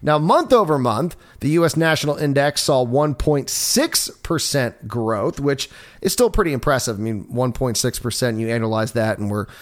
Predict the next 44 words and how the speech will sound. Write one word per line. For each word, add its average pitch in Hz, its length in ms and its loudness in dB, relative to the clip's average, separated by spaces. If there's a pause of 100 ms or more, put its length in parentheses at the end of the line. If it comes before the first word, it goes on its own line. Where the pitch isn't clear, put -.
(280)
talking 131 280 -2
about 113 180 0
a - 60 -6
pretty 156 420 -2
good 120 400 2
year. 117 800 0 (180)
However, 156 1000 2 (720)
in 151 160 2
June, 185 300 4
it 160 60 -4
was 131 100 -2
two 156 160 0
point 127 240 -2
two 156 120 -2
percent. - 380 -8 (220)
And 139 100 -2
so 165 80 0
that's 196 180 2
the 190 80 0
sign 156 540 2
that 120 100 2
I 120 100 2
was 117 140 -2
talking 139 440 0
about. 67 360 -6
So 139 120 0
we're 123 120 0
still 190 180 2
seeing 160 400 -2 (320)
tremendous 175 960 2
year-over-year 156 500 2
growth, 123 500 0 (220)
and 156 140 2
we're 156 80 2
still 247 180 4
seeing 214 240 4
growth 165 260 4
month 147 280 4
over 120 160 2
month, 175 520 4 (520)
but 156 120 2
the 151 60 0
growth 151 340 2
rate 143 280 2